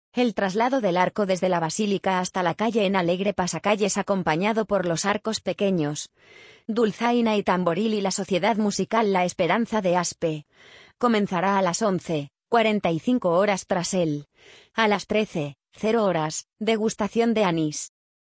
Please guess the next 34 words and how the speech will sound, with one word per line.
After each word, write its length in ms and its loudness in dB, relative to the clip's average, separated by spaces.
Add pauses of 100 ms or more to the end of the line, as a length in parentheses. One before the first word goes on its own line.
(140)
La 180 4
tarde 340 -2
del 180 0
domingo 420 2
arranca 520 0
a 40 2
las 180 0
dieciocho 760 -2 (440)
cero 320 0
horas 260 2
con 200 0
cucañas 560 0
y 60 2
entrega 420 0
de 80 2
medallas, 720 -2 (360)
para, 440 0 (140)
a 140 2
las 200 2
diecinueve 680 0 (180)
treinta 420 2
horas, 460 -2 (460)
disfrutar 600 0
del 180 0
concurso 540 -2
de 140 2
habas 320 0
en 120 0
el 120 2
número 340 2
dos 180 0
de 100 0
la 120 -2
calle, 480 -2